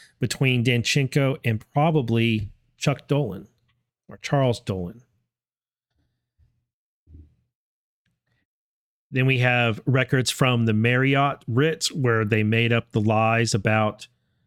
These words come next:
uh, what about Trump visiting over there and the P tape and all that B S.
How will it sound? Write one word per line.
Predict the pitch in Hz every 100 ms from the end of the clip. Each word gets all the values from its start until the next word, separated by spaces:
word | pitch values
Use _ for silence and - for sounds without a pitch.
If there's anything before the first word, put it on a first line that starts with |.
| _ -
uh, | 110 107 104 - - _ _ _ _ _ -
what | 117 120 110 - _ _ - - _ _ _ -
about | 123 104
Trump | - 143 120
visiting | 117 113 113 110
over | 107
there | 107 110 107
and | 107 98
the |
P | 92 - 127 110
tape | - 107 107
and | 104
all | 104 107
that | 101 98
B | 101 104
S. | 92 92 95 -